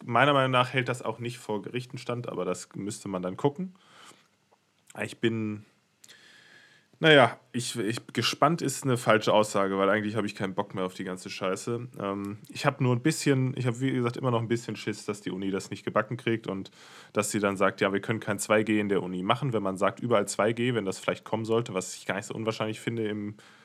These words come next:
in den nächsten Monaten, ähm, dass dann irgendwann gesagt wird, ja, zwei G geht in der Uni nicht, bleibt alle zu Hause, weil das finde ich auch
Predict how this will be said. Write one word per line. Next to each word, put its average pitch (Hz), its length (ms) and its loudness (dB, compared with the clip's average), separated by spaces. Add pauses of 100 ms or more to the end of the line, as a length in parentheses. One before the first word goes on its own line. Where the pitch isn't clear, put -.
(200)
in 110 120 -8
den 107 100 -2
nächsten 107 240 -2
Monaten, 117 580 -2 (840)
ähm, 104 460 0 (340)
dass 107 240 6
dann 110 160 8
irgendwann 110 360 4
gesagt 104 340 4
wird, 101 140 4
ja, - 0 -
zwei 104 200 6
G 104 120 4
geht 107 180 4
in 110 100 2
der 101 100 6
Uni 104 160 2
nicht, 101 220 -4
bleibt 98 200 4
alle 98 160 0
zu 95 200 -6
Hause, 87 320 0
weil 82 120 -4
das 90 200 -4
finde 92 180 -8
ich - 160 -4
auch 90 400 -2